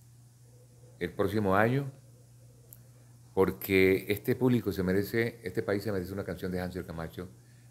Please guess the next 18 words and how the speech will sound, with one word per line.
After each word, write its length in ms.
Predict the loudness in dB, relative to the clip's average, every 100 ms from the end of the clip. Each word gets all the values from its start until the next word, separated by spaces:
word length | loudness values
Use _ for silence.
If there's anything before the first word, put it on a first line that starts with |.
| -12
en 120 | -4
honor 220 | 0 2 2
a 120 | 2
todas 320 | 2 2 0
sus, 400 | -6 -10 -10 -18 -20 -20 -20 -20
su 220 | -4 2
etnia, 500 | 2 2 -2 -2 -6 -14 -20 -20 -10 -2
en 140 | 0
honor 280 | 4 6 6
a, 240 | 4 2 -2
a 140 | 2
todas 260 | 6 6 6
sus, 340 | 0 -6 -8 -20 -20
sus 180 | -6 0
volcanes 680 | 2 4 4 4 2 -4 -10 _ -20 _
y 100 | -6
sus 180 | -2 0
nevados, 720 | 4 8 8 8 6 2 -6